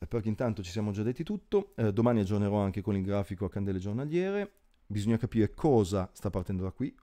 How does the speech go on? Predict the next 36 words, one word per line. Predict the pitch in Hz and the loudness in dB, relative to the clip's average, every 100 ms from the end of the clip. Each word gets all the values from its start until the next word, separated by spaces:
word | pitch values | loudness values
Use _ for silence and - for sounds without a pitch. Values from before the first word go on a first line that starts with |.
| _ | _
Per | 117 | -2
adesso | 117 117 101 - 101 - | 2 0 -2 -6 -12 -12
abbiamo | 95 101 110 95 90 82 | -8 -4 -2 -2 -6 -10
soltanto | - 107 - 120 92 85 - _ | -14 -12 -6 -4 -4 -8 -14 _
cinque | - 151 107 - - | -6 -4 -4 -8 -10
T | 135 - | -8 -6
meno | - 110 92 80 - | -4 -2 -2 -6 -6
tre, | 110 135 - - _ _ | -4 -4 -6 -20 _ _
quindi, | - 113 95 95 | -2 0 0 -4
anzi, | 104 92 - 80 - - | -6 -6 -6 -12 -14 -14
in | 90 | -10
realtà | 92 92 | -8 -6
abbiamo | 104 95 90 | -6 -6 -8
soltanto | - 92 110 101 | -10 -8 -8 -6
un | |
T | 95 | -6
meno | 101 104 | -4 0
uno, | 117 104 | 0 0
quindi | 87 92 | -4 -8
possibilità | 82 - 110 113 101 | -8 -8 -8 -8 -6
di | 107 | -6
partenza | 95 90 110 101 | -6 -6 -6 -6
di | 92 | -6
un | 90 | -4
T | 117 | -6
più | 110 123 | -2 0
uno, | 120 87 - - - - - - | 0 -2 -8 -20 -20 -20 -20 -18
ma | - 85 78 | -10 -6 -6
se | - 87 | -6 -6
continueremo | 107 101 107 110 117 98 | -4 -2 0 2 2 2
a | |
rimanere | 95 98 92 82 | 0 -2 -6 -10
sotto | - - - 104 - - 85 | -12 -10 -6 -6 -6 -14 -10
questo, | 92 85 - - - 87 82 80 | -8 -8 -10 -14 -10 -8 -8 -4
sopra | - 147 104 | 0 0 -2
questo | 98 90 - 95 | -6 -8 -6 -8